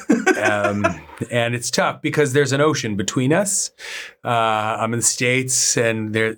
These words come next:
Speaker 2: uh, so you can't really
Speaker 1: So
Speaker 2: walk.
Speaker 1: you, you glug after a while,
Speaker 2: Yeah,
Speaker 1: don't you?
Speaker 2: so
Speaker 1: You just, you just
Speaker 2: <laughs> yeah.
Speaker 1: go glug, glug, glug.
Speaker 2: Yeah.
Speaker 1: Yeah.
Speaker 2: How,
Speaker 1: It's not,
Speaker 2: I
Speaker 1: it's not
Speaker 2: would,
Speaker 1: ideal.
Speaker 2: I would swim five hundred laps <laughs>
Speaker 1: <laughs> To renew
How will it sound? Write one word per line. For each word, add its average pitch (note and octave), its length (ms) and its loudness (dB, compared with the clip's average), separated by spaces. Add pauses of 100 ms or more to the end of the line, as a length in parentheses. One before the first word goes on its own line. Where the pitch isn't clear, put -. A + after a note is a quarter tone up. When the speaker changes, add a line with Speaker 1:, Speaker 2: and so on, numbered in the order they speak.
(180)
Speaker 2:
uh, G#2+ 380 0
so - 160 -2
you A#2+ 120 2
can't D3 180 0
really C3+ 200 0
Speaker 1:
So A2 80 -2
Speaker 2:
walk. D3+ 340 4
Speaker 1:
you, A2+ 60 -6
you A#2+ 160 0
glug B2+ 300 2
after G2 200 -4
a F#2 40 -4
while, C3+ 160 0
Speaker 2:
Yeah, C#3 100 4
Speaker 1:
don't B2+ 100 -2
you? - 60 -2
Speaker 2:
so - 80 4
Speaker 1:
You C3+ 100 4
just, A#2 200 -2
you A#2 80 0
just B2 180 2
Speaker 2:
<laughs> - 20 2
yeah. C#3+ 80 2
Speaker 1:
go A2 140 2
glug, A#2 280 -2
glug, G#2+ 200 2
glug. - 40 -2
Speaker 2:
Yeah. B2 280 0
Speaker 1:
Yeah. F#2 180 -10 (360)
Speaker 2:
How, C#3+ 180 0
Speaker 1:
It's C3 100 -6
not, A2+ 100 -2
Speaker 2:
I D3+ 140 2
Speaker 1:
it's D#3+ 80 0
not D#3 40 0
Speaker 2:
would, D3+ 160 2
Speaker 1:
ideal. B2+ 320 -8 (100)
Speaker 2:
I C3+ 180 0
would E3 200 0
swim A#2 540 2
five A#2 380 0
hundred B2+ 420 -2
laps G2+ 580 2 (140)
<laughs> - 920 -10 (360)
Speaker 1:
<laughs> G3 100 -4
To - 200 0
renew F#3 320 4